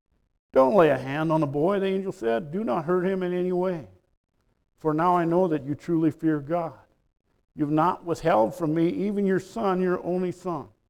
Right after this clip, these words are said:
And Abraham looked up and saw a ram caught by its horn in the thicket. So he took the ram and sacrificed a burnt offering in the place of his son.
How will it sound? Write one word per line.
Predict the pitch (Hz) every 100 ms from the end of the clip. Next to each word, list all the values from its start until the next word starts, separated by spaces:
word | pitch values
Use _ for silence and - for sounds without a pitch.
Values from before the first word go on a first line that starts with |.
| _ _ _ _ _ _ _ -
And | 147 160 -
Abraham | 160 160 160 160
looked | 151 151
up | 156 151 147
and | 120
saw | - 160
a | 156
ram | 120 139 160 151
caught | 139 156 - -
by | 147
its | 143
horn | 160 160 165
in | 165
the | 156
thicket. | - 214 - - -
So |
he | 147
took | - 202
the | -
ram | 170 180 170
and | 165
sacrificed | - 190 185 160 - 165 151
a | 139
burnt | - 165 170
offering | - 156 160 160 151
in |
the | 143
place | - 160 160 -
of | 147
his | 143
son. | - 170 120